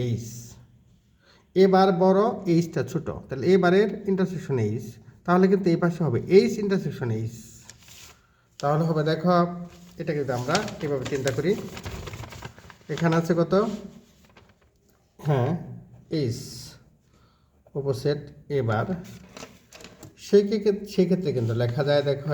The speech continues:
এরকম যে এবার উভয় পাশে দিচ্ছি এরকম এবার এইচ। তাহলে এবার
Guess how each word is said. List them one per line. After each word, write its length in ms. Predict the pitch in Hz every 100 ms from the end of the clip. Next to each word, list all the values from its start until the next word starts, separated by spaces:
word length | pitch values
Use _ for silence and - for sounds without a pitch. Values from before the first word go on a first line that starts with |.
| 135
এরকম 300 | 131 - 214 - - - - _ _ _ _ _ _ _ - -
যে 140 | 113 104 156 - - - - - 165
এবার 180 | 143 -
উভয় 200 | 151 160 156
পাশে 260 | 156 165 165 170 -
দিচ্ছি 360 | 143 123 - 151 143 151
এরকম 380 | 135 120 135 139 147 - - - - - - - - - - - -
এবার 380 | 165 135 117 123 170 - - 151
এইচ। 220 | 127 - - - - - - - - - - - - - - - - - -
তাহলে 260 | 190 202 196 208
এবার 220 | 202